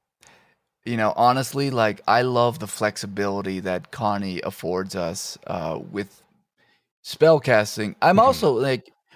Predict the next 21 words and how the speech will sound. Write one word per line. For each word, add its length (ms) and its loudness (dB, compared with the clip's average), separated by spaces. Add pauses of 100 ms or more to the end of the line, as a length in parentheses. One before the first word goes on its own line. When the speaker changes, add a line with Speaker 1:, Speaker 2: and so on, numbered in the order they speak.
Speaker 1:
we, 200 -2
we've 300 -2
had 200 4
so 160 2
many 200 0
internal 380 -2
conversations 1160 -2
about, 340 0
like, 160 -4
where 680 -2
do 140 -12
you 120 -8
go? 440 -2 (300)
I 80 -4
mean, 180 -4
in 200 0
one 120 4
of 60 -2
the 60 -4
first 340 -2
arcs, 680 -2